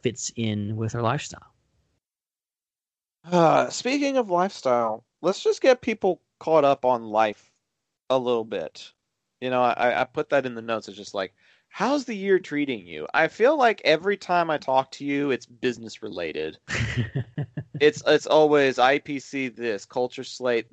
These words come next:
Speaker 2: that, S W this. You know, I, I wanna talk about Ben for a little bit. How is Ben doing coming out of a covid-riddled twenty twenty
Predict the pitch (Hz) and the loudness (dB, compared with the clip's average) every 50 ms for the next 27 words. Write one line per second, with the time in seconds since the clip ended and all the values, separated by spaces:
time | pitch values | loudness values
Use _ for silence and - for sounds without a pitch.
0 | _ 113 110 104 98 90 80 - - 110 113 117 - - 131 123 123 120 120 117 | _ 0 0 2 2 2 -2 -2 -2 -2 -2 -2 -2 -2 -2 -2 -2 -2 -6 -8
1 | 117 117 117 117 117 113 110 110 107 107 110 104 92 82 69 - - - - - | -6 -4 -2 -2 -2 -4 -6 -10 -8 -4 -2 -2 -2 -2 -4 -6 -10 -12 -14 -14
2 | - _ - - 135 131 127 123 110 90 - _ _ _ _ _ _ _ _ _ | -18 _ -16 -12 -10 -4 -2 -2 -2 -2 -6 _ _ _ _ _ _ _ _ _
3 | _ _ _ _ _ _ 120 135 175 196 202 - - 151 190 247 339 392 403 392 | _ _ _ _ _ _ -2 0 0 -2 -2 0 -2 -2 -2 -2 -4 -4 -4 -6
4 | - _ _ _ _ - 180 175 214 - 269 233 247 226 226 - 131 123 - 127 | -8 _ _ _ _ -2 -2 -2 0 -2 0 2 2 2 2 0 -2 -2 0 0
5 | 151 214 294 - 135 - 135 120 117 110 107 101 98 87 - 90 82 - - - | 0 0 -2 -6 -8 -4 -2 0 0 0 -2 -4 -4 -6 -6 -6 -6 -6 -8 -12
6 | - - - _ _ _ _ _ _ _ _ _ _ _ _ _ - 156 160 190 | -16 -18 -18 _ _ _ _ _ _ _ _ _ _ _ _ _ -2 2 4 4
7 | 247 320 339 339 285 - _ - 113 _ _ - 127 123 160 185 170 139 127 117 | 4 2 0 -4 -6 -8 _ -20 -20 _ _ 0 0 2 2 0 -4 -6 -10 -12
8 | 107 107 117 113 110 107 104 101 101 - 139 127 120 120 117 - - 120 123 123 | -8 -6 -6 -4 -4 -6 -8 -10 -8 -6 -6 -4 -4 -6 -6 -2 0 2 4 4
9 | 123 127 120 113 113 107 - _ - - - 156 143 147 131 139 139 127 123 117 | 4 2 2 -2 -4 -6 -6 _ -16 -6 -4 -2 -2 -2 -2 -4 -6 -8 -6 -6
10 | 127 131 127 127 123 120 117 113 104 _ _ _ - - 139 135 135 131 120 110 | -4 -4 -2 -2 -2 -2 -4 -6 -10 _ _ _ -14 -8 -6 -4 -4 -4 -6 -8
11 | - - 123 123 123 120 113 110 107 104 - | -10 -6 -4 -2 -2 -2 -4 -4 -8 -10 -14